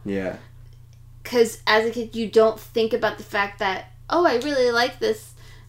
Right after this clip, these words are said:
Speaker 2: but I don't need it right now. I want this other new cool thing." And then you get older and you're like,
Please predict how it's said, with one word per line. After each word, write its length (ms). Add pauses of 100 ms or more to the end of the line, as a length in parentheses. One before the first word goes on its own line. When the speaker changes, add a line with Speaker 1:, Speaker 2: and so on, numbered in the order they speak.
(100)
Speaker 2:
but 140
I 140
don't 220
need 220
it 140
right 200
now. 300
I 100
want 220
this 160
other 240
new 240
cool 260
thing." 400
And 140
then 80
you 120
get 160
older 220
and 100
you're 100
like, 180